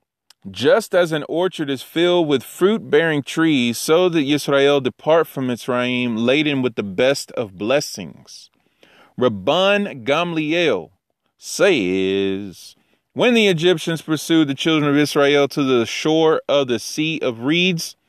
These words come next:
the Yam Suf, the children of Israel were trapped between the Egyptians and the sea." Talk about a rock and a hard place. "The sea in front of them and the enemy behind them.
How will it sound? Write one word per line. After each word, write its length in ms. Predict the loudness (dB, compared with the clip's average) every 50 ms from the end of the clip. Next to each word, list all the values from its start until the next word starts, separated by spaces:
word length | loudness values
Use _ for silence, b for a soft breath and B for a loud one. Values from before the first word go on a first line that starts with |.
| _ _ _ _ _ -8
the 100 | -6 -2
Yam 280 | -2 0 0 0 -2 -2
Suf, 400 | -2 0 0 0 0 -4 -8 -18 b b b b b b b
the 120 | 0 0
children 520 | 0 0 2 4 4 4 4 4 2 2 2
of 120 | 2 4
Israel 720 | 4 2 2 2 2 2 4 4 4 4 4 4 2 2
were 180 | 2 2 0 0
trapped 920 | 0 -4 -10 -8 -2 0 2 4 4 2 0 -4 _ _ -20 -20 -20 -20 _ _ _ _ _ _ _ _ _ _ _ _ _ _ -8 -2
between 880 | 0 0 0 -2 -8 -4 -2 0 0 0 0 -2 -2 -4 -6 -8 -12 _ _ _ _
the 180 | -4 -2 0 0
Egyptians 680 | 0 0 0 -2 -2 -2 -2 -4 -6 -6 -6 -6 -6 -8
and 240 | -8 -8 -8 -8 -8
the 80 | -10
sea." 500 | -12 -12 -6 -4 -2 -2 -2 -4 -6 -10 _ _ _ _ _ _ _ _ _ _ _ _ _ _ _ _ _
Talk 180 | -4 -2 0 0
about 260 | 2 4 4 4 4
a 60 | 4
rock 300 | 4 4 4 4 2 2
and 120 | -2 -6 -4
a 100 | -4 -2
hard 280 | 0 0 0 0 -2
place. 420 | -4 -8 -8 -8 -10 -12 -20 -20 _ _ _ _ _ _ _ _ _ _ b b b b b b b b b b
"The 220 | 0 0 2 2
sea 560 | 2 -2 -2 0 2 2 2 2 2 2 2
in 100 | 0 0
front 280 | 0 0 0 2 2 2
of 120 | 2 2
them 460 | 2 2 2 2 2 2 0 -2 -4 -2
and 180 | -2 0 0
the 140 | 2 0 0
enemy 360 | 0 0 0 0 0 0 -2
behind 680 | 0 0 0 0 0 0 -2 0 0 0 -2 -2 -2 -2
them. 340 | -4 -4 -4 -6 -10 -12